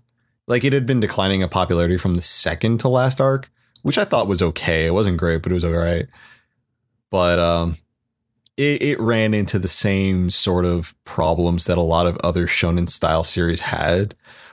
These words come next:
where, like, they introduced some, some really cool concepts and some interesting characters, and it just didn't know what it wanted to do with everyone that they had.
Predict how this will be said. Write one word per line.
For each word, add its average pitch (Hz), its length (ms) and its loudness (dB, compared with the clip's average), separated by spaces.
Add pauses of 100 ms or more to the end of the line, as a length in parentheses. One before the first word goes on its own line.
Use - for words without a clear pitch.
(140)
where, 95 160 0
like, 87 300 0 (260)
they 113 140 2
introduced 110 480 2
some, 95 200 -4
some 90 280 0
really 131 380 0
cool 123 280 0
concepts 107 760 0
and 90 120 -2
some 95 160 0
interesting 110 420 0
characters, 101 920 0
and 85 220 -4 (600)
it 110 120 0
just 110 240 -2
didn't 120 380 0 (640)
know 104 240 2
what 104 160 2
it 82 80 -2
wanted 101 280 0
to 101 100 0
do 107 360 0
with 95 240 0
everyone 95 460 2
that 92 240 0 (100)
they 90 140 0
had. 87 480 0